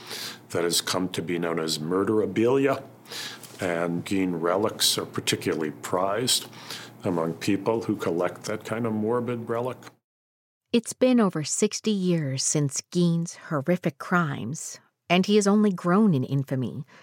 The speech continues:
Speaker 2: into a figure in American folklore, a killer of almost mythic proportions.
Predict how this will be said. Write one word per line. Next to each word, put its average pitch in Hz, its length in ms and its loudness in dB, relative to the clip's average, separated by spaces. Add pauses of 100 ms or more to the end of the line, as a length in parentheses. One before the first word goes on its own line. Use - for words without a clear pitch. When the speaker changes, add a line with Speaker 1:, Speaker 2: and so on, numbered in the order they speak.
(180)
Speaker 2:
into 220 340 4
a 196 60 4
figure 214 480 2
in 208 100 4
American 190 520 4
folklore, 135 720 -2 (420)
a 156 80 0
killer 180 440 4
of 160 180 0
almost 170 680 2
mythic 147 460 0
proportions. 175 960 -6